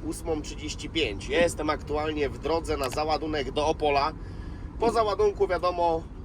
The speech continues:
paczuszek, lecę w okolice Drezna i jestem ciekaw, o której mi się uda dzisiaj wrócić do domu. Zazwyczaj wychodzi mi to w okolicach godziny dziewiętnastej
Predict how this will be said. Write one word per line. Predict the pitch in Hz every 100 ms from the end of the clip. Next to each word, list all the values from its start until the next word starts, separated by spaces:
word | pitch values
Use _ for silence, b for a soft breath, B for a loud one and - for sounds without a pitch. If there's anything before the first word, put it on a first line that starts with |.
| 170
paczuszek, | 175 196 190 180 165 170
lecę | 175 - 165
w |
okolice | 156 151 160 156 156 147
Drezna | 151 160 143 - 107 95
i | 90 123 127 127
jestem | 131 156 160 156
ciekaw, | 156 185 175 151
o | 143
której | 160 160 156
mi | 143
się | 143
uda | 131 151 147
dzisiaj | 139 - 139
wrócić | 127 156 - 123 127
do | 151
domu. | 147 127 127 135 - B B B B
Zazwyczaj | 151 143 170 - 160
wychodzi | 147 156 156
mi | 160 156
to | 151
w |
okolicach | 147 147 156 170 151
godziny | 131 135 143 156 151
dziewiętnastej | 131 143 135 131 151 151 - 151 143